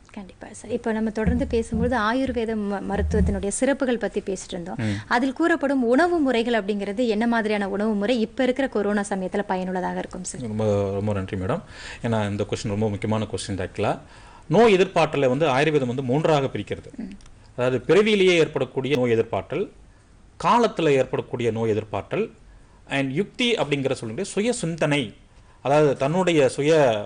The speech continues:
Speaker 2: முயற்சியின் காரணமாக ஏற்படக்கூடிய நோய் எதிர்ப்பாற்றல்.
Speaker 1: சரி.
Speaker 2: இந்த கடைசியாக சொல்லப்பட்ட யுக்திஜம் அப்படின்னு சொல்லக்கூடிய நோய் எதிர்ப்பாற்றல் அப்படிங்கிறது, அஹ், மூன்றாக பிரிக்கப்படுகிறது.
Speaker 1: ம்ஹும்.
Speaker 2: அது என்னன்னு கேட்டிங்கன்னா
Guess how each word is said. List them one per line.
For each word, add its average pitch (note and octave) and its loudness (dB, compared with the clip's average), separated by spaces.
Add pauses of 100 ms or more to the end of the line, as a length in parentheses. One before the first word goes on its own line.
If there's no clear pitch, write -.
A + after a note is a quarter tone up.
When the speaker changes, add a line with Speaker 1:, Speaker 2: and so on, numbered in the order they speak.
Speaker 2:
முயற்சியின் C#3 0
காரணமாக A#2+ -2
ஏற்படக்கூடிய A2+ -2
நோய் B2 2
எதிர்ப்பாற்றல். G2+ -4 (100)
Speaker 1:
சரி. - -16 (140)
Speaker 2:
இந்த D3 0
கடைசியாக F#3+ 0
சொல்லப்பட்ட C3+ -2
யுக்திஜம் D#3 -4
அப்படின்னு C3+ -6
சொல்லக்கூடிய G#2+ -4
நோய் B2 2
எதிர்ப்பாற்றல் A#2 -2
அப்படிங்கிறது, G#2 -4 (540)
அஹ், E3 2
மூன்றாக F3+ 2 (460)
பிரிக்கப்படுகிறது. G#2 -2
Speaker 1:
ம்ஹும். D3 -8
Speaker 2:
அது D3 4
என்னன்னு D3 -4
கேட்டிங்கன்னா D3+ -2